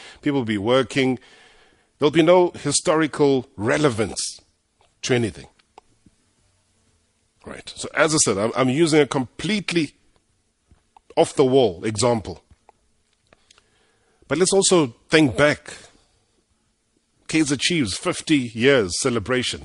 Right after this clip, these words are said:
Sundowns, fifty years celebration. But they still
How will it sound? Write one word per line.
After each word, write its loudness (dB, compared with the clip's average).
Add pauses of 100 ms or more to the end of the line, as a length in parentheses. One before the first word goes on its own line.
(100)
Sundowns, 0
fifty -6
years 2
celebration. -6 (2250)
But -4
they 2
still 0